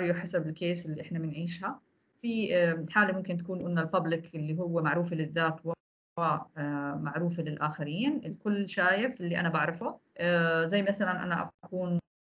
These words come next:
لابسة لباس معين وأتحدث بطريقة انفعالية، مثلا بصرخ، آم، أنا شاي-، أنا مبين إني أنا معصبة وأنتوا شايفين إني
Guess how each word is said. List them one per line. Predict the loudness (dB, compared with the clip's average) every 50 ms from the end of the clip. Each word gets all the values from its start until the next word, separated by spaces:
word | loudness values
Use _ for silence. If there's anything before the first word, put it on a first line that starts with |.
| _ _ -2
لابسة | 0 0 0 0 2 4 4 4 4 2 0 0
لباس | 0 2 2 2 0 0 -2
معين | -4 -2 -2 -2 -2 -2 -2 0 0
وأتحدث | 0 0 2 0 0 0 -2 -2 -2 -2 0 2 0 0 -2
بطريقة | -6 -8 -4 -2 -2 -2 0 0 0 0
انفعالية، | 0 0 0 0 0 2 2 2 2
مثلا | 2 2 2 2 0 0
بصرخ، | 0 0 0 0 0 2 2 2 2 0 -4 -12 _ _ _ _ _ _ -2
آم، | 2 4 4 4 4 2 -2 0 4
أنا | 6 6 6
شاي-، | 8 8 8 8 8 6 4
أنا | 0 0 0 2 2 2
مبين | 2 4 4 4 4 2 0 -2
إني | -2 -4 -4 -2 0
أنا | 0 0
معصبة | 0 0 -2 -4 0 2 2
وأنتوا | 2 2 0 -4 -4 -2
شايفين | 0 0 2 2 0 -2
إني | -4 -4 -6